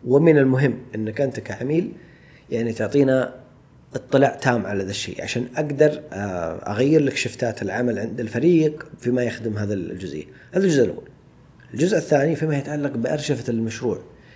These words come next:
كيف قاعد تأرشفه، آه، كيف تقدر ت-،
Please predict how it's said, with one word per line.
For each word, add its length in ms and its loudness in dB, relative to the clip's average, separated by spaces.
كيف 220 -2
قاعد 160 -2
تأرشفه، 440 -6
آه، 400 -12
كيف 220 -6
تقدر 260 0
ت-، 560 -2